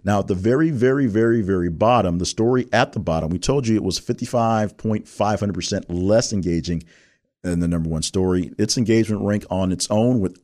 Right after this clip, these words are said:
everything top to bottom is point zero one percent. That's lower than the average of point three, point zero three percent. Um, but since it's that low, you know,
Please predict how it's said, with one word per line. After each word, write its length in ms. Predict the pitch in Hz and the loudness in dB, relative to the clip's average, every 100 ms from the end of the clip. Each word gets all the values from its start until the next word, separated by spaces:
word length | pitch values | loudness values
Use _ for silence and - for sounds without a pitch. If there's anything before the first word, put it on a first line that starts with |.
| - | -2
everything 440 | 104 107 - 101 | 0 0 -2 -4
top 220 | - 90 | -2 -2
to 60 | 85 | -2
bottom 400 | 85 107 120 113 - - - _ | 0 2 2 -2 -6 -20 -20 _
is 240 | 104 98 | 0 0
point 480 | - 123 135 - 95 | -2 -2 -2 -2 -6
zero 380 | 90 104 160 147 | -4 0 2 2
one 180 | 127 113 | 0 -2
percent. 520 | 98 - 139 104 - | -2 -2 0 -2 -2
That's 340 | - 110 - - | -2 0 -2 -4
lower 360 | - 90 107 123 | -4 2 2 2
than 120 | 110 | 2
the 100 | 95 | 0
average 500 | 85 98 98 90 - | 0 0 -2 -2 -4
of 320 | - 90 85 | -4 -4 -4
point 340 | - 98 98 - | -4 -6 -6 -10
three, 560 | - 98 104 127 127 - - | -10 -2 2 2 0 -6 -6
point 260 | 120 104 85 | -2 -2 -2
zero 300 | 90 156 117 | 0 2 2
three 160 | 87 | -2
percent. 400 | 80 - 73 76 - - - - | -6 -4 -4 -4 -8 -20 -20 -8
Um, 460 | 90 87 85 85 82 | -2 0 2 0 -2
but 260 | - 85 | -2 -2
since 220 | - 95 90 | -2 -4 -4
it's 100 | - | -2
that 200 | 101 82 | -2 0
low, 360 | 87 110 117 113 - - | 0 0 -2 -8 -16 -10
you 220 | 80 80 | -6 -4
know, 400 | 80 80 76 | -4 -4 -6